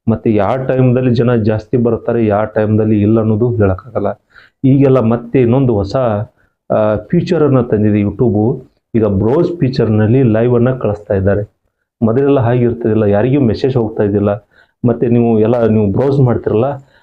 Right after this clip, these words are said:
ಅಲ್ಲಿಗೆಲ್ಲ ಲೈವ್ ಬರ್ತಾ ಇದೆ. ಹಾ, ಮೊದಲೆಲ್ಲ ಹಾಗಿದ್ದಿಲ್ಲ. ಸಪ್ರೇಟಾಗಿ ಅವ್ರ ಚಾನಲನ್ನು ಓಪನ್ ಮಾಡಿ, ನೋಟಿಫಿಕೇಶನ್ ಬಂದಾಗ ಅಲ್ಲಿ ಕ್ಲಿಕ್ ಮಾಡಿ, ಅವರು ಲೈವ್ ಸ್ಟಾರ್ಟ್ ಇದ್ದಾಗ ನಾವು ಹೋಗ್ಬೇಕಾಗಿತ್ತು. ಈಗ ಹಾಗಿಲ್ಲ.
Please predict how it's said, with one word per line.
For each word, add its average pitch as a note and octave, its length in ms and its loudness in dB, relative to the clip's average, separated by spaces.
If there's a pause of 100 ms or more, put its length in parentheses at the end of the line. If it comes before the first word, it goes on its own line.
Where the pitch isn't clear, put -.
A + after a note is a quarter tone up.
(160)
ಅಲ್ಲಿಗೆಲ್ಲ D3+ 400 2
ಲೈವ್ C3 580 2 (100)
ಬರ್ತಾ A2 240 0
ಇದೆ. G#2+ 160 0
ಹಾ, G2+ 480 -2
ಮೊದಲೆಲ್ಲ B2 400 0
ಹಾಗಿದ್ದಿಲ್ಲ. A2+ 680 0 (640)
ಸಪ್ರೇಟಾಗಿ C3+ 560 0
ಅವ್ರ B2 200 2
ಚಾನಲನ್ನು A#2+ 540 0
ಓಪನ್ A2+ 360 0
ಮಾಡಿ, A#2 360 0
ನೋಟಿಫಿಕೇಶನ್ A2+ 720 0
ಬಂದಾಗ A2 400 0 (640)
ಅಲ್ಲಿ A#2+ 340 0
ಕ್ಲಿಕ್ A#2 280 -2
ಮಾಡಿ, A#2 260 0
ಅವರು A#2 760 2
ಲೈವ್ A2+ 420 2
ಸ್ಟಾರ್ಟ್ A2+ 340 -6
ಇದ್ದಾಗ A#2 260 0
ನಾವು A2 180 0
ಹೋಗ್ಬೇಕಾಗಿತ್ತು. G#2 640 -2
ಈಗ A#2 120 2
ಹಾಗಿಲ್ಲ. A#2 440 0